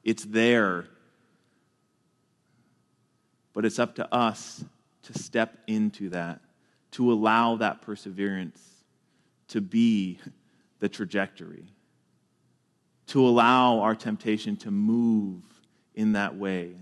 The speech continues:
This available escape that God has already provided for us to persevere, it's there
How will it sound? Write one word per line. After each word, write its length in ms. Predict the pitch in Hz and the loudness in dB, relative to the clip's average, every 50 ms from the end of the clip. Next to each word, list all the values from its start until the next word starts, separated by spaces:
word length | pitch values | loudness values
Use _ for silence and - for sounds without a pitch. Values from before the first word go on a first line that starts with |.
| 92 98 95 | -20 -14 -12
This 200 | 104 101 - 113 | -12 -10 -8 -10
available 640 | 104 95 95 113 113 120 127 123 117 117 110 104 | -10 -4 0 0 2 2 2 2 0 0 -4 -4
escape 400 | 98 - - - 107 107 107 - | -6 -8 -10 -6 -6 -6 -6 -6
that 180 | 101 85 76 - | -8 -8 -6 -2
God 320 | 107 104 107 110 113 113 | -2 0 0 0 0 -2
has 180 | 113 104 95 95 | -4 -8 -8 -6
already 200 | 98 101 95 95 | -6 -6 -6 -6
provided 560 | 95 - 98 87 98 95 95 95 92 92 - | -10 -12 -8 -6 -4 -2 -2 -2 -4 -6 -10
for 180 | _ - 98 | _ -8 -8
us 140 | 95 95 - - | -8 -8 -10 -14
to 60 | - | -20
persevere, 680 | _ - 95 87 - - 82 - 95 90 87 85 82 _ _ _ _ _ | _ -16 -16 -16 -16 -18 -18 -14 -12 -12 -12 -14 -16 _ _ _ _ _
it's 180 | - 107 - - | -16 -16 -16 -14
there 400 | - - 92 95 92 85 92 - | -8 -6 -4 -4 -4 -4 -8 -12